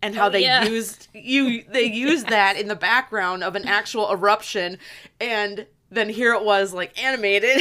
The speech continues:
Speaker 1: <laughs> It was well, it was well preserved. <laughs>
Speaker 2: So good. It was so good. I will say, too, that because of the animation, I think it actually made the sequence less ridiculous, if I may say
Speaker 1: I
Speaker 2: that.
Speaker 1: hear
Speaker 2: Don't,
Speaker 1: you.
Speaker 2: don't come for
Speaker 1: No,
Speaker 2: me,
Speaker 1: I hear
Speaker 2: people.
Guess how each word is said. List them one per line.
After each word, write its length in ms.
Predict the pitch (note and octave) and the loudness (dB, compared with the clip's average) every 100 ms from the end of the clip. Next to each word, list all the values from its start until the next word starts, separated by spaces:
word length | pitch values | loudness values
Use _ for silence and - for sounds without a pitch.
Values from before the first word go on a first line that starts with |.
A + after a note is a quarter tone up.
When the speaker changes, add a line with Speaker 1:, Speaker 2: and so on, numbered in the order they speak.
| - | 0
Speaker 1:
<laughs> 40 | F#5 C#4 B5 A#5+ A#5+ A#4+ C#4 - - - B4 | -2 -4 -4 0 2 2 0 -6 -12 2 4
It 100 | E4+ | 4
was 120 | E4+ | 2
well, 340 | D4 D#4 D#4 B3+ | 2 4 6 4
it 40 | |
was 140 | B3+ | -2
well 220 | B3 C#4+ D4 | -2 0 0
preserved. 540 | D#4 C4+ C4 F3+ - - | 0 0 0 0 -6 -12
<laughs> 260 | C#4+ - | -12 -10
Speaker 2:
So 240 | C4 B3 B3 | -8 -6 -6
good. 420 | A3+ A3+ A3 F#3 | -4 0 0 -2
It 80 | G3+ | -6
was 220 | G#3+ G#3+ | -8 -10
so 220 | G3+ F#3+ | -12 -10
good. 340 | G3+ G3+ F3+ - _ - - - _ _ | -10 -10 -12 -18 _ -20 -20 -20 _ _
I 100 | - | -8
will 240 | B3+ C#4+ E4+ | -4 -2 -2
say, 200 | - C4+ | -4 -8
too, 200 | A3+ A#3+ | -8 -8
that 180 | A3 G#3+ | -8 -8
because 480 | A#3 - A3+ C#4 C#4 | -12 -6 -2 -2 -2
of 140 | A#3+ | -8
the 160 | A3+ - | -8 -6
animation, 720 | G#3+ G3+ F#3+ F3+ - A#3+ A#3+ - | -6 -6 -8 -10 -10 -10 -10 -8
I 140 | A3 | -10
think 340 | B3 B3+ A#3+ - | -6 -8 -8 -10
it 140 | G3+ - | -10 -6
actually 720 | G3+ - A#3 G#3 G3+ G3+ _ | -6 -8 -10 -8 -8 -10 _
made 500 | G#3 G3 G3+ G#3 G3+ | -12 -8 -6 -6 -8
the 140 | G3 F#3 | -12 -12
sequence 720 | - G3 F#3 G3+ G3+ F#3+ - - | -12 -14 -12 -12 -12 -14 -20 -16
less 560 | F3+ E3+ G3 - - _ _ | -10 -8 -8 -14 -18 _ _
ridiculous, 1000 | F3+ E3 - C3+ - G#3+ B3+ C4 - - _ _ _ - | -16 -14 -16 -20 -14 -12 -10 -12 -18 -20 _ _ _ -20
if 140 | A3 | -16
I 120 | A3+ | -12
may 200 | A3 G#3+ | -10 -10
say 180 | G#3 - | -8 -6
Speaker 1:
I 80 | - | -4
Speaker 2:
that. 120 | F#3 | -2
Speaker 1:
hear 120 | B3 | -2
Speaker 2:
Don't, 80 | G#3 | -2
Speaker 1:
you. 220 | F3+ A3+ - - | -2 -4 -8 -8
Speaker 2:
don't 180 | G#3+ A3+ | -6 -6
come 200 | G#3 F#3+ | -8 -10
for 100 | F#3+ | -6
Speaker 1:
No, 100 | D4 | -6
Speaker 2:
me, 60 | D4 | -6
Speaker 1:
I 60 | |
hear 180 | C#4 D4+ | -6 -8
Speaker 2:
people. 340 | F#3 F3+ G#3+ | -10 -12 -14